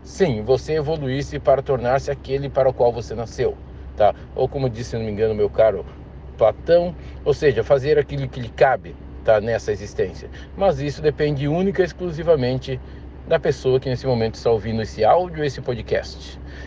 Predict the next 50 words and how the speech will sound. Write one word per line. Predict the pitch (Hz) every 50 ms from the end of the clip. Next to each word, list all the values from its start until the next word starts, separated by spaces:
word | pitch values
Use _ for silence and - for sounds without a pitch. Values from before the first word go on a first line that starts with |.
| - -
E | - 240
assim | 190 - - 185 196 196 196 196 196 196 -
terminamos, | 202 185 165 156 143 135 135 135 135 135 131 127 - - -
neste | 196 190 196 143 - 165
momento, | 170 147 131 131 131 135 131 156 151
mais | 139 127 117 120 123 110 123
um | 123 123
podcast. | 117 - 120 113 98 - 117 110 - - - - -
Com | - 123 113
vocês, | 117 147 143 - 190 196 202 208 190
Cláudio | - - 208 214 202 196 196 190 185
Alexandre | 143 - 170 156 147
de | 143
Souza, | - - 139 110 95 - - - - - - - - - - - - -
de | 214 226
Barra | 214 240 240 214 214 208
Velha, | 180 196 180 170 165
Santa | - 160 156 135 -
Catarina, | 147 - 139 127 127 127
Brasil, | 117 123 117 104 101 110 117 104
para | 107 107 110
o | 120
mundo, | 180 226 233 214 208 170
vulgo | 131 143 165 160 135 135
Branca | 123 131 127 123 113 123 110
de | 107
Neve, | 135 170 208 214 220 190 190 202
e |
aquele | 202 190 - - 190 185 185
que | 160
vai | 175 170
pedir | 151 170 170 165
para | 170 160
vocês, | 165 143 - 165 156 135
sim, | - 185 202 185
marque | 147 147 151 165 156 - 156
o | 147
sininho, | - - 135 135 170 196 202 202 196 196 190 190 185 185 160 - - - - -
sim, | - 185 202 185 151
compartilhe | 135 156 151 135 151 139 135 - 175 160 156
com | - 156
os | 139 131
amigos | 127 117 160 196 202 185 156 147 131
ou | 143 135
todos | 135 - 170 156 131
aqueles | - - - 170 151 131
que | 120 156
vocês | 147 131 - 131 127
acham | 147 151 - 143 131
que | - 147 139 120